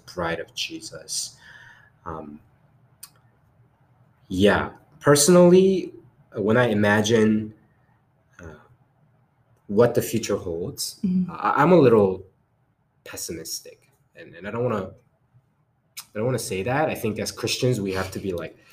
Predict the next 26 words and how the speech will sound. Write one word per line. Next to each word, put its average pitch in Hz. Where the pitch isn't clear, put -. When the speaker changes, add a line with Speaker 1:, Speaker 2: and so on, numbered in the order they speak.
Speaker 1:
hopeful 113
all 127
the 135
time, 139
like, -
Speaker 2:
Yeah. 127
Speaker 1:
"Yay, 135
Jesus," 123
you 208
Speaker 2:
<laughs> -
Speaker 1:
know? -
Uh, 90
and 135
yes 175
and 180
amen, 117
but 98
I 107
think 131
once, 135
once 143
we 131
are 120
able 107
to -
return, 98